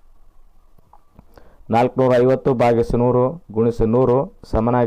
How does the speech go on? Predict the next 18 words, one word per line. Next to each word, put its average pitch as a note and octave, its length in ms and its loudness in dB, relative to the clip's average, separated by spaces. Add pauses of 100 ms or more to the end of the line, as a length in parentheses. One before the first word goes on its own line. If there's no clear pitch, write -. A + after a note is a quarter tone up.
(160)
ಎಪ್ಪತ್ತೈದು A2 600 -2
ಶೇಕಡ. G#2 360 0 (1800)
ಅಂದರೆ B2+ 320 0
ಸಿರಿಯ D3+ 320 -2 (120)
ಶೇಕಡ C3+ 280 0
ಎಪ್ಪತ್ತೈದು B2 580 0
ಶೇಕಡ. A2 340 -2 (560)
ಅದೇ B2+ 160 0
ರೀತಿ B2 480 0 (160)
ರಶ್ಮಿಯ D3 460 0
ಶೇಕಡವನ್ನು A#2+ 560 0
ನೋಡೋಣ. G2 320 0 (760)
ರಶ್ಮಿಯ D#3 420 0
ಪಡೆದಿರುವ C#3 340 0
ಫಲಿತಾಂಶ B2 540 -2 (720)
ನಾಲ್ಕುನೂರು C3+ 600 0
ಭಾಗಿಸು A#2+ 720 0
ಐದುನೂರು. A#2+ 640 0